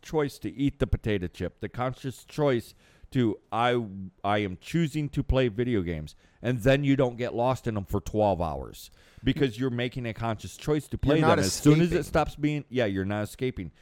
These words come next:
Speaker 1: As soon as you s-, you stop consciously playing, that's when you stop.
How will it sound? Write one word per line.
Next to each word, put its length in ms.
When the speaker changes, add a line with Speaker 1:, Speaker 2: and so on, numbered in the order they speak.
Speaker 1:
As 140
soon 360
as 280
you 140
s-, 320
you 240
stop 640
consciously 640
playing, 380
that's 200
when 160
you 100
stop. 500